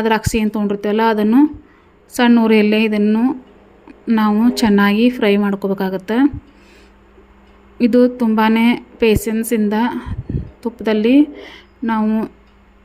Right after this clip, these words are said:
ಸಣ್ಣ ಉರಿ ಇಟ್ಕೊಂಡು ಫ್ರೈ ಮಾಡ್ಕೋದ್ರಿಂದ ನಮ್ಗೆ ಒಂದು ಹದ ಅನ್ನೋದು ತುಂಬ ಚೆನ್ನಾಗಿ ಬರುತ್ತೆ, ಸೀದು ಹೋಗೋದಿಲ್ಲ. ನೋಡಿ ಈ ಥರ ಆದಮೇಲೆ ತೆಗೆದಿಟ್ಕೊಂಡ್ಬಿಡೋಣ.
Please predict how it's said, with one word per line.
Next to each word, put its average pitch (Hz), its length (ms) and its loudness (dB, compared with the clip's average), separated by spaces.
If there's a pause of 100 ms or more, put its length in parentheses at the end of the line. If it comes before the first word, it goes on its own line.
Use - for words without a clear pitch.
(160)
ಸಣ್ಣ 226 360 2
ಉರಿ 226 100 4
ಇಟ್ಕೊಂಡು 214 720 0
ಫ್ರೈ 220 220 0
ಮಾಡ್ಕೋದ್ರಿಂದ 208 720 0
ನಮ್ಗೆ 208 360 0 (2000)
ಒಂದು 220 280 4 (1160)
ಹದ 220 220 2
ಅನ್ನೋದು 214 340 0
ತುಂಬ 214 280 -4
ಚೆನ್ನಾಗಿ 208 380 0
ಬರುತ್ತೆ, 202 360 0
ಸೀದು 208 520 2
ಹೋಗೋದಿಲ್ಲ. 202 580 -2
ನೋಡಿ 208 340 -2
ಈ 214 80 -2
ಥರ 208 180 -2 (680)
ಆದಮೇಲೆ 214 460 0
ತೆಗೆದಿಟ್ಕೊಂಡ್ಬಿಡೋಣ. 202 720 -2